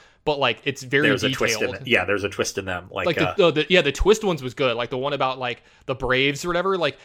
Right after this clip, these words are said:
Speaker 1: 'cause, like, it's like your questions were, like, you always tell me how you break 'em down. Well, I'm like, "Well, you have to remember that the Atlanta Braves weren't in the National League East at the time. They were in the National League West for some reason."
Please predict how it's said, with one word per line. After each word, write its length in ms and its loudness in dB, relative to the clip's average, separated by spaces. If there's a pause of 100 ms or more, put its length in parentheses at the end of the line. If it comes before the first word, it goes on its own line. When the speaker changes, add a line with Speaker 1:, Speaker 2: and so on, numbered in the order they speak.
(140)
Speaker 1:
'cause, 140 0
like, 120 0
it's 120 -2
like 160 -4
your 80 -4
questions 440 -2
were, 140 -4
like, 200 -6
you 80 -2
always 160 0
tell 80 -2
me 60 -6
how 60 -2
you 120 -2
break 240 -4
'em 100 -10
down. 320 -4
Well, 80 -2
I'm 60 -4
like, 160 -4
"Well, 200 -2
you 120 2
have 60 2
to 80 -2
remember 300 0
that 60 -6
the 80 -6
Atlanta 220 -4
Braves 200 -4
weren't 240 -6
in 60 -8
the 160 -8
National 400 -6
League 100 -14
East 280 -6
at 20 -14
the 60 -12
time. 180 -2
They 80 -4
were 40 -2
in 40 -6
the 80 -8
National 320 -8
League 80 -16
West 320 -2
for 140 -8
some 180 -6
reason." 320 -18